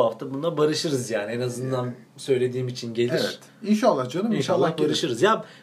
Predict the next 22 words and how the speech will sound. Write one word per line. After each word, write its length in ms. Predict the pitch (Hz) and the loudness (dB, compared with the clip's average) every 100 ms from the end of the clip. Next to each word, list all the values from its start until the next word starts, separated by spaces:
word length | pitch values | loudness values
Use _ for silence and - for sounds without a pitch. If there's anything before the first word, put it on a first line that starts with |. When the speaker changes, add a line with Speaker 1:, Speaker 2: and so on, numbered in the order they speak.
| - | -2
Speaker 1:
Mainz 460 | 131 240 262 170 | 4 4 4 -2
çok 240 | - 233 233 | -4 -2 2
gol 100 | 139 | 0
atıp 220 | 135 - | 0 -8
çok, 320 | - 214 - 185 156 | -10 -10 -12 -8 -2
e, 40 | |
gol 220 | 135 156 170 | 2 2 2
yiyen 280 | 160 160 | 0 -2
bir 60 | 139 | -4
takım. 280 | 113 117 107 | -8 -8 -4
Zaten 180 | 127 143 | -2 -2
Speaker 2:
Evet. 100 | 147 | -4
Speaker 1:
bunu 120 | 151 | -8
iki 180 | 143 156 | -2 0
hafta 180 | 139 127 | 0 0
önce 140 | 185 | 0
konuştuk 360 | 170 143 - 156 | 0 -6 -8 -10
seninle. 380 | 117 107 107 104 | -8 -6 -8 -10
Speaker 2:
Evet. 100 | - - - - - | -12 -20 -20 -20 -4
Speaker 1:
Werder 480 | 131 151 202 208 | 4 4 4 2
Bremen'de 380 | 196 240 226 151 | 2 2 0 0
zaten 400 | 123 381 - 156 | 4 2 2 -2